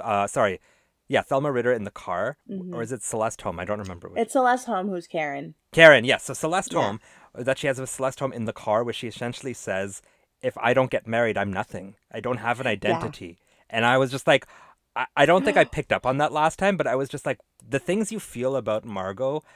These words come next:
Speaker 1: uh, Bette Davis's character, it's really kind of like a roller coaster of emotion you go with her, through with her, 'cause she's,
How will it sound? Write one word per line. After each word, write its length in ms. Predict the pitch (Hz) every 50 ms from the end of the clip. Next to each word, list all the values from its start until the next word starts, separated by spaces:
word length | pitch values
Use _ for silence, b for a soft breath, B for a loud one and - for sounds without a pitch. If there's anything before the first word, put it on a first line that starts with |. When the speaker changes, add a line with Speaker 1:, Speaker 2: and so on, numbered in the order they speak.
| b b
Speaker 1:
uh, 140 | - - 104
Bette 260 | 98 90 107 107 120
Davis's 440 | 113 104 104 104 110 120 - 135 -
character, 460 | - - 139 131 131 - - 170 - -
it's 180 | - 131 123 -
really 380 | 113 98 120 160 196 220 226
kind 240 | - - - 135 127
of 100 | 120 98
like 200 | 101 95 92 - -
a 60 | 110
roller 300 | 101 98 117 127 151 160 156
coaster 300 | - 131 104 - - 120
of 80 | 98 107
emotion 420 | 98 95 95 98 101 - 127 113
you 100 | 104 101
go 160 | 95 - 107 117
with 180 | 123 120 - -
her, 140 | 101 85 - b b b b b b _
through 180 | - 101 107 98
with 160 | 95 87 -
her, 260 | - 98 92 90 85 b b b b b b
'cause 180 | - 127 113 -
she's, 280 | - - 117 - -